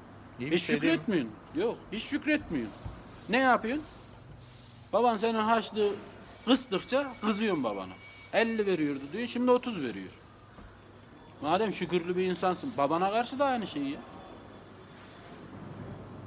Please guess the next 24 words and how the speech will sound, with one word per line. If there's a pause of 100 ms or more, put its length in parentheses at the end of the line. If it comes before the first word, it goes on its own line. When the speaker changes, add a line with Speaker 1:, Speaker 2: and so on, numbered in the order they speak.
(600)
Speaker 2:
Niye
Speaker 1:
Yani
Speaker 2:
yapmıyorsun? (500)
Speaker 1:
onu
anladım
da
mesele, (160)
hani
Speaker 2:
İşte
şükrün
Speaker 1:
o
Speaker 2:
olayı (280)
çok
farklı
bir
şey. (540)
Speaker 1:
Yani
o
dahil
olacak
bir
mesele
değil
ki